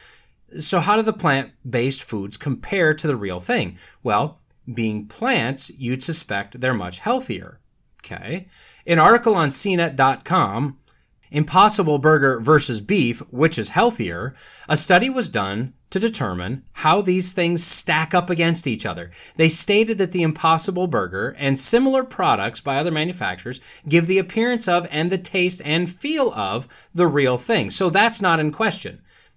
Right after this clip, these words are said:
I'm still not trying it. So then they looked at the nutritional value.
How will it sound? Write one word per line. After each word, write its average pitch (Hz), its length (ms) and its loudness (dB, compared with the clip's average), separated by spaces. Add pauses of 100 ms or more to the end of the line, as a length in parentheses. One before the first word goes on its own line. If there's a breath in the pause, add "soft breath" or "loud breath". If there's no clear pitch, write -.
(440)
I'm 107 100 -8
still 196 220 0
not 123 180 0
trying 120 380 -4
it. 87 160 -14 (400 loud breath)
So 214 180 4
then 254 160 6
they 262 140 4
looked 202 240 0
at - 80 -6
the 185 100 0
nutritional 143 540 0
value. 123 560 -2